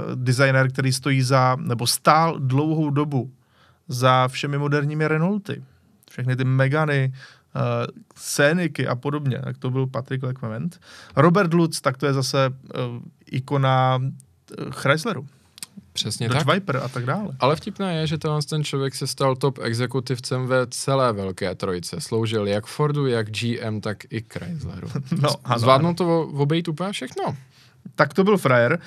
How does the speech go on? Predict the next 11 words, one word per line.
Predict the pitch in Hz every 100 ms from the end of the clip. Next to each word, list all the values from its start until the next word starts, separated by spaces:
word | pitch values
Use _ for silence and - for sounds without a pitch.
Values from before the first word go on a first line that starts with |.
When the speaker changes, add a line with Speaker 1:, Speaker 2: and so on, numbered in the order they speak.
| - -
Speaker 1:
No | 139 185
a | 185
pak | 175 220
tady | - 220
máme | 214 208 208
tedy | 202 214
auto | 185 185 175 196 196 196 196 -
typického, | - 175 190 175 190 180 170 175 170 170 -
eh, | 139 147 139 135 135 135
západoevropského | 151 160 175 165 160 143 143 147 - - 143 131
tatíka. | 131 120 131 123 -